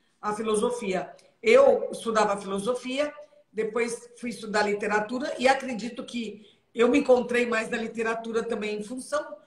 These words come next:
de aprender o que é isso que a gente tá fazendo aqui, o que é a vida, o que que é tudo isso. É, explica um pouco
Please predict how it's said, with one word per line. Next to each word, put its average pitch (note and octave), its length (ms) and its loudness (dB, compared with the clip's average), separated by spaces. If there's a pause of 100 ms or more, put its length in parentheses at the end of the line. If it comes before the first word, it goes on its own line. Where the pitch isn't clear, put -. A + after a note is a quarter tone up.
(180)
de - 100 -4
aprender C#4 760 2
o - 80 -6
que - 160 -8
é A#3 180 -2
isso A#3 280 -8
que A#3+ 80 -12
a A3 60 -6
gente G#3 240 -10
tá G#3+ 140 -8
fazendo F#3 360 -8
aqui, A3 400 -10 (260)
o G3+ 160 0
que A3 140 -2
é - 40 6
a G3+ 100 8
vida, G#3 560 -4
o G#3+ 80 -4
que A#3+ 140 -10
que A3+ 120 -8
é A#3 60 -2
tudo A#3 320 -8
isso. F#3 480 -8 (640)
É, G#3 360 0 (680)
explica - 460 -10
um C4+ 100 -8
pouco B3 760 4